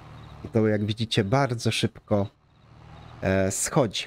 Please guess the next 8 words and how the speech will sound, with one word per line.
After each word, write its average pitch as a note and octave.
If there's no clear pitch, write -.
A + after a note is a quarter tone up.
No E4
dobra, F#4
no -
to, G3
to, G3
to F#3+
będzie, D3
y, G#2+